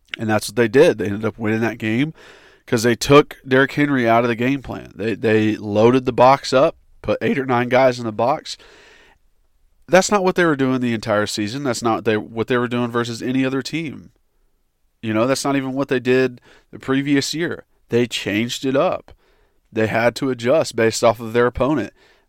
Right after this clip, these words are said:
uh, so they could win that game. So, you know, you gotta be able to adjust. You can't just sit idly by and, and, you know, have that coaching arrogance that I talked about earlier in the season and, uh, try and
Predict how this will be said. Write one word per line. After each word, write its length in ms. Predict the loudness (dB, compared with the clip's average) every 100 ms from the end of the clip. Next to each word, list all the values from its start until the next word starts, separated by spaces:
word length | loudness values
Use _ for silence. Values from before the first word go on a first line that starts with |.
| -8
uh, 440 | -4 -2 -2 -4
so 200 | -2 -2
they 180 | 0 0
could 140 | -2
win 200 | -2 -2
that 180 | 0 -2
game. 380 | -2 -6 -8 -16 _ _ _ _ _ _
So, 380 | 2 4 4 0 _ _ _ _
you 120 | -2 0
know, 80 |
you 140 | 0 4
gotta 220 | 6 6
be 80 | 6
able 180 | 4 2
to 160 | 0 0
adjust. 380 | 2 2 0
You 80 | -6
can't 340 | -6 -4 -4 -4
just 300 | -4 -6 -12 _ _ _ _ -12
sit 280 | -2 2 4
idly 320 | 6 6 4
by 320 | 2 4 4 2
and, 120 | 0
and, 320 | -6 -10 -12 -20 -20 -20 -20 -20 -20 -14
you 120 | -6
know, 100 | -4
have 220 | 2 2 2
that 160 | 0
coaching 340 | -2 -4 -6 -6
arrogance 440 | -4 -4 -4 -6
that 100 | -2
I 80 | -2
talked 300 | 0 -2 -2
about 220 | -2 -2
earlier 260 | -2 -4 -4
in 80 | -6
the 80 |
season 640 | -6 -4 -4 -2 -4 -4 -8 _ _ _ _ -6
and, 640 | -2 -2 -2 -2 -6 -12 _ _ _ _ _ _
uh, 380 | -6 -4 -4 -6 _ _ _ _ _ _ _ _ _ -12
try 320 | -2 2 4
and 540 | 4 2 0 -4 -12